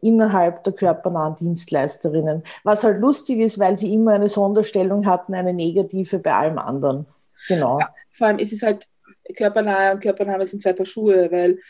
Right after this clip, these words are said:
Speaker 2: körpernahe Friseurin hat, ist anders körpernah als eine Sexarbeiterin eigentlich.
Speaker 1: Vielleicht, ja. <laughs> Ja, nein, es war halt einfach, man hau-, wird in die Gruppe gehauen.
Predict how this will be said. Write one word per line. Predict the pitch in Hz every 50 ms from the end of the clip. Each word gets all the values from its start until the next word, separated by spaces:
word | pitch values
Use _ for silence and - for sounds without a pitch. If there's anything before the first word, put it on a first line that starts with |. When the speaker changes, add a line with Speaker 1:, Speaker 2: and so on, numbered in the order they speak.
| - - _ _ _ _
Speaker 2:
körpernahe | - - - - 220 208 208 196 185 190 196 202 202 190 190
Friseurin | 190 - 202 202 - 202 190 185 185 196 196 208 202
hat, | 196 196 196 -
ist | - 208 - -
anders | 185 196 208 208 202 202 202 -
körpernah | - 208 190 190 208 196 185 190 175 175 180 185 208 220 - _ _ _ _ _
als | - - 202 202 185 185 190 190 190 185
eine | - 190 208
Sexarbeiterin | - 190 180 - 196 - 156 147 - - 170 160 160 160 -
eigentlich. | - 165 165 151 156 156 151 151 - - - _ _ _ _ _ _ _ _ _
Speaker 1:
Vielleicht, | _ 262 240 196 156 143 139 143 - - - - _ _ _ _ _
ja. | - - - - -
<laughs> | - 554 453 233 - - - 202 - - - 302 - - - - 320 294 - - _ - - _ _ - - - - - - - 539 - - - - - - _ - 320 - - -
Ja, | 226 233 240 254 247 247 247
nein, | 233 220 226 240 233
es | 240 269 - 254 226
war | 202 196 220 233
halt | 240 220 196
einfach, | 196 202 214 208 214 254 -
man | 220 240 233 196
hau-, | 185 - 196 202 202
wird | 233 226 202
in | 226 208
die | 226
Gruppe | - - 220 214 202 247 233
gehauen. | - - 190 170 180 202